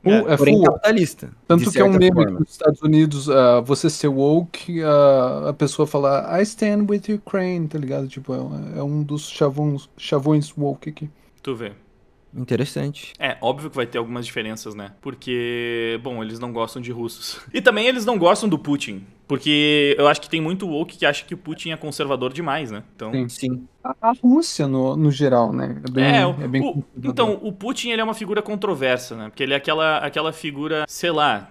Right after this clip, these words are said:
Speaker 2: ele tem raízes no comunismo, mas ele também defende questões conservadoras. Que é tipo o que a China faz também.
Speaker 3: Sim. E ao mesmo tempo ele comanda a ex-União Soviética, então os
Speaker 2: É.
Speaker 3: comunistas estão sempre de olho no que ele tá fazendo.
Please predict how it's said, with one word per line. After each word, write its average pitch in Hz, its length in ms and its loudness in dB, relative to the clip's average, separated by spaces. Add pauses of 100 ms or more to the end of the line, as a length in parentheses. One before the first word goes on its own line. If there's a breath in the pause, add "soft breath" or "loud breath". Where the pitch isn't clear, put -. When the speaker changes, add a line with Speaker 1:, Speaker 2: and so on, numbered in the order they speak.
Speaker 2:
ele 156 220 -2
tem 185 680 -4
raízes 170 600 2
no 160 100 -2
comunismo, 175 800 -2
mas 185 260 -2
ele 165 160 -2
também 160 840 -4
defende 151 640 -6 (180)
questões 143 320 -6
conservadoras. 135 640 -4
Que - 60 -10
é - 100 -4
tipo - 240 -12
o - 20 -14
que 370 100 -8
a 359 60 -6
China 220 320 -6
faz - 240 0
também. 104 280 -6 (120)
Speaker 3:
Sim. 135 360 -6 (120)
E 135 120 0
ao 147 80 4
mesmo 165 280 0
tempo 170 320 0
ele 160 120 2
comanda 175 840 2
a 160 160 4
ex-União 165 460 4
Soviética, 156 580 2
então 110 380 0
os 127 80 0
Speaker 2:
É. 120 80 -2
Speaker 3:
comunistas 117 420 0 (100)
estão 131 160 -2
sempre 135 300 -2
de 147 100 0
olho 135 220 6
no 131 80 0
que 127 80 -6
ele 123 80 -6
tá 131 140 -2
fazendo. 113 360 -4